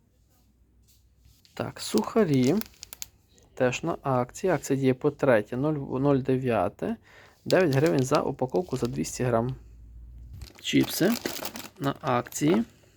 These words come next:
Сто шістдесят п'ять грамові. Ціна їх дев'яносто сім гривень. І чіпси шістдесят грамові, тридцять гривень. Так, господарочки, ви дивіться,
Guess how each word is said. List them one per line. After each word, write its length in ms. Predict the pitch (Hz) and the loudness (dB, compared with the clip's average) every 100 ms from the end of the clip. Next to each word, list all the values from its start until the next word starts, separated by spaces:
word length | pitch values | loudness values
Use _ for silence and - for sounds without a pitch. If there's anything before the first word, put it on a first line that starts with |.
| - _ - - - - - | -20 _ -20 -20 -20 -20 -14
Сто 280 | - - 135 | -14 -2 0
шістдесят 460 | 120 127 120 135 - | 2 0 2 0 2
п'ять 160 | 117 | 0
грамові. 600 | 113 113 151 131 113 117 - - | 2 2 4 6 4 0 -6 -12
Ціна 280 | - 139 120 | -6 -2 0
їх 200 | 117 131 | 0 0
дев'яносто 540 | 127 143 127 113 - | 2 2 2 -2 -4
сім 300 | 165 - 139 | -2 2 2
гривень. 400 | 123 143 143 208 - - - - - - - - _ _ _ _ _ _ | 2 2 2 2 -4 -16 -20 -20 -20 -20 -20 -20 _ _ _ _ _ _
І 240 | - 143 135 | 0 2 2
чіпси 1040 | - - 165 160 156 - - 139 135 - | 0 0 0 -2 -2 -8 -4 -4 -4 -2
шістдесят 560 | - - 135 - 135 127 | -2 0 0 2 0 2
грамові, 420 | 131 156 196 143 | 2 2 4 2
тридцять 420 | - 139 - 139 | 2 -4 -2 -2
гривень. 340 | 127 127 127 - _ _ _ _ _ _ _ _ _ _ _ _ _ _ _ _ _ - - - - - - _ _ - - - _ _ | -2 -2 -6 -10 _ _ _ _ _ _ _ _ _ _ _ _ _ _ _ _ _ -20 -20 -20 -20 -20 -20 _ _ -20 -20 -20 _ _
Так, 240 | - 151 117 | -4 -2 0
господарочки, 960 | 127 - 170 147 123 131 156 - 214 | -4 -6 -4 0 0 -2 -4 -4 -2
ви 120 | 180 | 0
дивіться, 420 | 147 131 - 127 | 0 -2 -2 -4